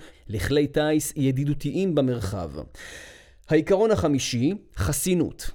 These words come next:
התווך האווירי היבשתי החדש, כמו גם יכולות הפעולה כלפי האיום מהאוויר, יהיו תלויים באופן קריטי על התווך של רשתות תקשורת מתקדמות. אנו נדרשים לבנות את המערכים הללו כשיקולי החסינות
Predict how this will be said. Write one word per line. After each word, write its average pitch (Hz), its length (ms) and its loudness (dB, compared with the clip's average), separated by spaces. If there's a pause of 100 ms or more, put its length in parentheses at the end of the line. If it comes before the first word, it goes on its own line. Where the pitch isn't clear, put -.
(120)
התווך 196 400 2
האווירי 143 360 4
היבשתי 127 520 0
החדש, 117 540 0
כמו 117 200 -2
גם 110 220 -2
יכולות 120 420 0
הפעולה 123 440 0
כלפי 120 360 -2
האיום 113 340 0
מהאוויר, 117 600 0
יהיו 143 340 0
תלויים 151 400 0
באופן 135 360 2
קריטי 165 420 0
על 123 80 2
התווך 160 500 0
של 117 180 -2
רשתות 123 520 -4
תקשורת 143 480 0
מתקדמות. 117 600 -2 (360)
אנו 107 180 -2
נדרשים 104 520 -2
לבנות 139 320 2
את 127 120 -4
המערכים 113 580 0
הללו 120 460 2 (280)
כשיקולי 147 680 0
החסינות 139 760 0